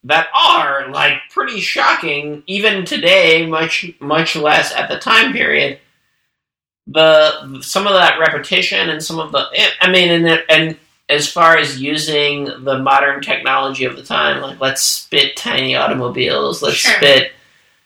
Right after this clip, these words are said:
Speaker 2: Yeah, but that's
Speaker 1: That's
Speaker 2: the
Speaker 1: pretty
Speaker 2: same
Speaker 1: great,
Speaker 2: time
Speaker 1: you
Speaker 2: right
Speaker 1: know?
Speaker 2: now is like, let's spit on our cell phones.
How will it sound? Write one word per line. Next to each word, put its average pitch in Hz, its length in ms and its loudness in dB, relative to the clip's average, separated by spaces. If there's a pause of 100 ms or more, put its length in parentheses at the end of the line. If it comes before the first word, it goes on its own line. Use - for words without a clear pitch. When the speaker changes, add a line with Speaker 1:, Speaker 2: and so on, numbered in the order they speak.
(2250)
Speaker 2:
Yeah, 226 180 -2
but 220 160 -8
that's 220 280 2
Speaker 1:
That's - 120 -10
Speaker 2:
the 370 60 -2
Speaker 1:
pretty - 160 0
Speaker 2:
same 233 80 -2
Speaker 1:
great, 170 160 4
Speaker 2:
time - 180 4
Speaker 1:
you - 60 2
Speaker 2:
right - 80 6
Speaker 1:
know? 170 140 4
Speaker 2:
now 208 280 6
is 208 220 -8
like, 190 340 0 (680)
let's 190 380 0
spit - 520 0
on 165 180 0
our 156 180 -2
cell - 320 0
phones. - 800 -8